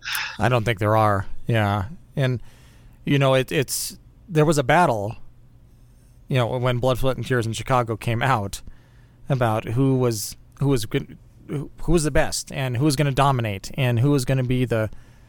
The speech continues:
the flag carrier for rock and roll bands with horns. Although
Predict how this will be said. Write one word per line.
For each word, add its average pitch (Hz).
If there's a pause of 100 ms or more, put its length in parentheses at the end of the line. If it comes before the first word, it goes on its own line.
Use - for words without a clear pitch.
(500)
the 120
flag 127
carrier 107
for 110 (260)
rock 120
and 117
roll 107
bands 110
with 104
horns. 165
Although 156